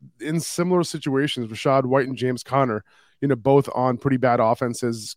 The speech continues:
going off the board as the R B twenty-six and R B twenty-eight off the board. I,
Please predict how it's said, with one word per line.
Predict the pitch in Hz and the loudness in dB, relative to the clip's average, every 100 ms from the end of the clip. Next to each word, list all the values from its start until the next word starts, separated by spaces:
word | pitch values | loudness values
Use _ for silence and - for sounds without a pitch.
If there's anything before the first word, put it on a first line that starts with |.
| - | -2
going | 135 | 0
off | 123 - | 0 -4
the | |
board | 107 117 117 | -6 -2 -2
as | 107 - | -2 -6
the | 117 | -8
R | - 117 | -4 -4
B | 113 | -6
twenty-six | - 113 107 - 123 | -8 -8 -8 -8 -8
and | 123 | -8
R | - 110 | -8 -6
B | 120 | -8
twenty-eight | - 117 113 143 | -6 -4 2 4
off | 135 127 | 4 2
the | 123 | -2
board. | 110 120 127 117 | -8 -2 -2 -2
I, | 110 | -4